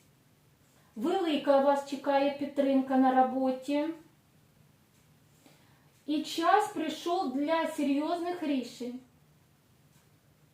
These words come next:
логічного підходу. І тоді ви будете мати великий успіх.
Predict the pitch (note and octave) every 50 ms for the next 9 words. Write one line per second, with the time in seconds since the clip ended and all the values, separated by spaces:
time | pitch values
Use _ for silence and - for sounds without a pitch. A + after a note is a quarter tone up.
0 | _ _ _ _ _ - - - C4 C4+ C#4 C4+ C#4 D#4 F4 F4+ F4+ G4 G4 F#4+
1 | - F#4+ F4+ F#4+ F#4 F#4 F#4+ F#4+ - - - C#4 C4 A#3+ A3+ A#3+ A#3 A3+ - -
2 | D#4 - - D4 C#4 A3+ A#3 C#4 D#4+ G4+ G#4+ G#4+ D4+ B3 A#3+ D4 E4 G4 G#4+ G#4+
3 | - D#4 C#4 C4+ B3+ C4 C#4+ F4 G#4 G#4 - D4+ C4 A#3 B3+ C4+ C4+ C4 C4 C4+
4 | D4+ F4 F4 F4 - D#4+ E4 - - C4 C#4 C4+ B3+ B3 A3+ - - - - B3
5 | C4 C4 - -